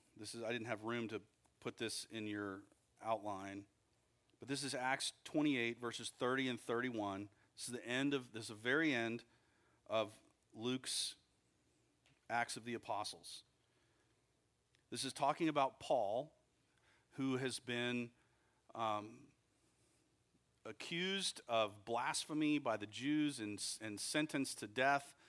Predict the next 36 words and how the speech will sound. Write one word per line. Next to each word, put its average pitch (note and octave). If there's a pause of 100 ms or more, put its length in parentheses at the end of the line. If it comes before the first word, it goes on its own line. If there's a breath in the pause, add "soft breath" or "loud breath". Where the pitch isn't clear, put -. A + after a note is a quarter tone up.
(400 loud breath)
and A2
he A2+
has A2
to G#2
appeal E3+
his C3
sentence C#3+ (100)
to G#2
Caesar. F#3 (440 loud breath)
So A2
he's G#2+
gone C3+
<laughs> D3+
on B2+
this A#2+ (120)
long C3+
journey C#3
with A2+
shipwrecks C3
and G2+
snake C3+
bites A#2+
and A2+
all A2+
kinds A#2
of G#2+
things A2 (380 loud breath)
until -
he A#2
finally D3+
ends A#2 (480 soft breath)
in G#2+
Rome. A2+ (1120)
And A#2
this C#3+
is C3+